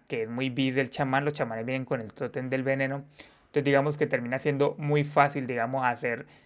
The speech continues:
tanto el afijo como estas cositas de los venenos, ¿no? Es importante siempre en esta mazmorra traer dispel de veneno para el tanque en esta parte. Sobre todo en semanas de fortificado o en semanas,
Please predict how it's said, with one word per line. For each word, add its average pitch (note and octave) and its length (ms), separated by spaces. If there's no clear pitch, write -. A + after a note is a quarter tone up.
tanto D#3 240
el D#3 80
afijo F3 400
como D3+ 220
estas D3+ 260
cositas C#3+ 400
de C#3 80
los A#2+ 140
venenos, A2+ 340
¿no? B2+ 160
Es - 80
importante D3+ 460
siempre D#3+ 360
en C#3 60
esta C#3+ 180
mazmorra D3 340
traer B2+ 220
dispel C#3 320
de D3 120
veneno C3+ 260
para B2+ 160
el A2+ 80
tanque D3 340
en B2 100
esta B2 280
parte. - 320
Sobre E3 240
todo G3+ 320
en E3 160
semanas D3+ 340
de F3+ 100
fortificado F3+ 840
o G3+ 140
en F#3 140
semanas, D3+ 640